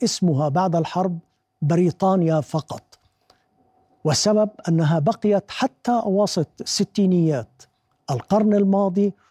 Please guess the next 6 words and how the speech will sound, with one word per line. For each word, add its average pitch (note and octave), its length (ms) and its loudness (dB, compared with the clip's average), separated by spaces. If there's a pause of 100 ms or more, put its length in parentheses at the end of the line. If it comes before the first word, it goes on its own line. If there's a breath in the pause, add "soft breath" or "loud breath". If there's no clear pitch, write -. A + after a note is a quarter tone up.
(120 soft breath)
وهي D#3 280 2
تعالج D#3+ 520 0
أمورها D#3+ 480 0
الاقتصادية D#3+ 800 -2
والمالية D#3 680 0
والنقدية، C#3 760 -4